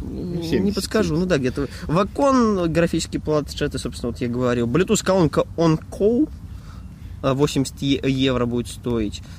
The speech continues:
Speaker 2: Очень классная вещь, о-, очень, я отвечаю. Вот, вот это мне понравилось. Runtastic Moment. Очень Пр-, проработали, э, полгода на одной батарейке. Классные часики. Но это не часы, это фитнес-трекер и все в одном.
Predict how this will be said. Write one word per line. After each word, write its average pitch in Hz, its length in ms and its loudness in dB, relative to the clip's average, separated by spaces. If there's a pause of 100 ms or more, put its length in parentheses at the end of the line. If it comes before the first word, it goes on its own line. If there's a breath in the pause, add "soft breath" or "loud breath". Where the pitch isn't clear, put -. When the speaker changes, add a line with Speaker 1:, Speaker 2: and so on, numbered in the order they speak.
(140 loud breath)
Speaker 2:
Очень 135 280 0
классная 120 320 0
вещь, 107 260 -2
о-, 104 240 -2
очень, 117 280 -4
я 110 80 -4
отвечаю. 117 320 -4
Вот, 170 200 2
вот - 180 -2
это 185 140 -2
мне 147 120 2
понравилось. 117 520 -4
Runtastic 165 540 2
Moment. 135 360 2 (540 loud breath)
Очень 160 460 2 (500)
Пр-, 131 260 0
проработали, 160 440 4 (160)
э, 143 300 4
полгода 165 360 4
на 151 80 6
одной 165 160 2
батарейке. 147 400 2
Классные 156 360 4
часики. - 480 0 (280 loud breath)
Но 175 140 8
это 247 160 6
не 240 140 10
часы, 185 260 8
это 160 180 4
фитнес-трекер 160 840 6
и 139 60 6
все 180 220 4
в 175 40 6
одном. 147 360 4